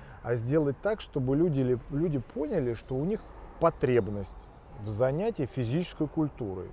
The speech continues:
Почему? Потому что это, ну, там, здорово, модно, это как-то уже так, ну, не очень в тренде, там, все эти фоточки, я там спортом занимаюсь, наверное, классно, но как бы всё равно это уходит на второй план относительно, там, просто здоровья человеческого. Мы пережили пандемию и поняли, что лекарств, там, от вирусов нет.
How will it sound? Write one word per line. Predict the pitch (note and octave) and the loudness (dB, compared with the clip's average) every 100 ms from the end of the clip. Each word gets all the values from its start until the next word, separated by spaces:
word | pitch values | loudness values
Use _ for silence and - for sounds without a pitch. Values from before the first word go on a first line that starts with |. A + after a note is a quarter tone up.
| - | -10
Почему? | D3+ - F#3 D#3+ G2 - - - - | -10 -6 -2 -2 -4 -8 -16 -16 -10
Потому | A#2+ C3 D#3 G#3 | -4 0 2 0
что | - D3 | 0 4
это, | D#3 E3 E3 C3+ D3+ - | 4 4 2 2 -4 0
ну, | F#3+ F3+ | 2 4
там, | A#2+ A#2+ A2+ | 2 2 -2
здорово, | G#2+ C#3 D#3+ G#3+ D#3 | 4 6 8 6 4
модно, | C3+ F3 F3+ C3 | 2 0 0 -2
это | B2+ C#3 | -2 -2
как-то | C3 - A#2+ | -4 -4 -4
уже | A#2+ C3 | -2 -4
так, | A2 - | -4 -6
ну, | C3 C#3 | -4 -2
не | C3 | 2
очень | D3+ C#3+ C3 | 2 2 -2
в | - | -4
тренде, | - B3 D4 B3 D3+ | 0 0 2 0 -2
там, | - B2 | -2 -4
все | G#2+ B2 | -4 -6
эти | G#2+ | -6
фоточки, | A#2+ A#3 B3+ D3 B2+ B2+ | -6 -2 -2 -2 -6 -4
я | A#2+ B2 G#2 | -2 -2 -2
там | A2 | -6
спортом | - A#3+ A#3+ - B2 | -8 -4 -4 -4 -4
занимаюсь, | C3+ C3+ C3+ G#2+ B2+ | -2 -4 -4 -6 -6
наверное, | C#3+ D3 | -8 -6
классно, | C#3 - C#4+ - C#3+ | -6 -4 -2 -4 -4
но | F3 | -2
как | F#3 E3 | 0 2
бы | E3 F3 - - - | 2 -2 -12 -16 -18
всё | - E3 | 0 4
равно | E3+ G3 A#3+ | 6 6 4
это | G3 D#3 | 6 4
уходит | C#3+ - E3+ D3+ | 4 4 4 4
на | D3 | 0
второй | D#3+ D#3+ E3 | 2 4 2
план | - G#3+ B3 G3+ | 2 2 4 2
относительно, | C3+ C#3+ C#3 A3 F3+ D3 C3 | 0 0 -2 -2 0 0 0
там, | C3 A2+ | 0 -2
просто | - F#3 - C3+ | 0 -2 0 2
здоровья | B2 D#3 C#3 A2 G2 | 8 8 8 2 -2
человеческого. | - G#2 G2+ F#2+ - A#2+ | -4 0 0 -2 -8 -8
Мы | A#2+ | -6
пережили | A#2 D3+ C#3 A#2+ A#2+ | 0 2 2 0 -2
пандемию | A#2 C#3+ C#3 C#3+ F3 B3 A#3 C3 | -2 -2 0 2 2 0 0 0
и | A2+ | -2
поняли, | - A3 A3 C3+ | -2 -2 0 -2
что | A#2+ D3 | -2 -2
лекарств, | C3 - F#3+ G3 - | -2 0 0 0 -4
там, | A#2+ G#2 | -6 -4
от | G#2 - | -6 -2
вирусов | C3+ D#3+ A#2+ B2 B2+ | 0 0 0 -6 -4
нет. | A#2+ G2+ | -2 -2